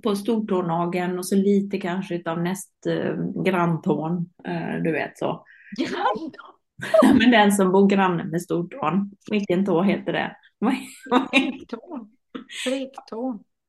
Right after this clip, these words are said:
Speaker 1: Pektån då. Ja, ja, men, <laughs> ja. Ja, pektån. Alltså, om,
Speaker 2: Mm.
Speaker 1: <laughs> om man ser de två,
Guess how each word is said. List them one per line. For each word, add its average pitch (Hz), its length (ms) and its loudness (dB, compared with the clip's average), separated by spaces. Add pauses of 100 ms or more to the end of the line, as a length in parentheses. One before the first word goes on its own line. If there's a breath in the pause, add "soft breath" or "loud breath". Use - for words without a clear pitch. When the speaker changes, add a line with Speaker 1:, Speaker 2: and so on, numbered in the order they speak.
(120)
Speaker 1:
Pektån 190 680 -2
då. - 220 -10
Ja, 190 200 -4
ja, - 140 -6
men, 214 220 4 (260)
<laughs> - 260 -16
ja. 196 280 2 (720 loud breath)
Ja, 202 280 -8 (120)
pektån. 160 720 -2 (240)
Alltså, 226 260 0
om, 214 140 6 (140)
Speaker 2:
Mm. 254 540 2 (200 loud breath)
Speaker 1:
<laughs> - 160 -16
om 214 120 4
man 208 160 0
ser 196 200 2
de 175 300 -2
två, 160 340 -6